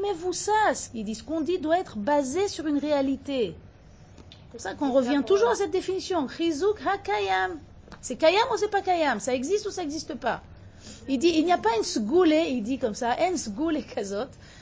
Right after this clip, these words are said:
Chez Ata Tagit, que tu vas dire à un enfant, « T'as gaon be mathématika, gaon be mathématika », et qui va vraiment devenir un gaon be mathématika.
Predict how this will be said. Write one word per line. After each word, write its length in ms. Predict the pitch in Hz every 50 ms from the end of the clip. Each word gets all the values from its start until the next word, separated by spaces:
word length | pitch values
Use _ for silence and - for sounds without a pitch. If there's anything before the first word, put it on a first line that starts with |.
| - - -
Chez 260 | - - 277 - 285
Ata 220 | 254 254 311 330 330
Tagit, 380 | - 302 254 220 302 320 -
que 100 | - 262
tu 140 | - - 247
vas 120 | 233 247
dire 220 | 226 208 254 302 -
à 80 | -
un 180 | 247 240 240 240
enfant, « 320 | 240 233 - 277 240 214 - - - - -
T'as 80 | - 277
gaon 680 | 208 - 220 - - - - 285 330 339 349 339 320
be 80 | 262 311
mathématika, 760 | 277 285 277 - - 302 277 294 285 - - - - 277 240
gaon 460 | 214 247 247 240 - - 330 359 370 330
be 80 | 277 320
mathématika », 540 | 294 294 - 262 262 233 - 208 311 - -
et 60 | 269
qui 140 | - 277 240
va 100 | 262 254
vraiment 320 | 214 233 262 277 285 302
devenir 400 | 247 220 240 220 226 233 262 269
un 100 | 247 226
gaon 220 | 208 196 214 220 226
be 120 | 220 214
mathématika. 460 | 208 196 185 - 202 202 - - -